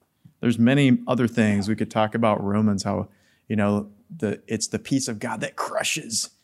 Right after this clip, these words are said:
the enemy under our feet. I don't have that in, in the list there, but, but the peace of God is so powerful.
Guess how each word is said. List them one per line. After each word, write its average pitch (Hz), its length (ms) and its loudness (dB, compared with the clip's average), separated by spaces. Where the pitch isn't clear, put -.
the 113 140 2
enemy 110 320 4
under 107 300 4
our 101 100 2
feet. 113 320 2
I 101 80 0
don't 107 200 -2
have 104 180 0
that 101 400 2
in, 104 320 2
in 110 100 4
the 98 100 2
list 107 280 0
there, 95 200 2
but, 101 300 -4
but 117 300 2
the 120 120 2
peace 147 320 2
of 117 160 0
God 123 320 4
is 123 260 0
so 101 540 0
powerful. - 680 -6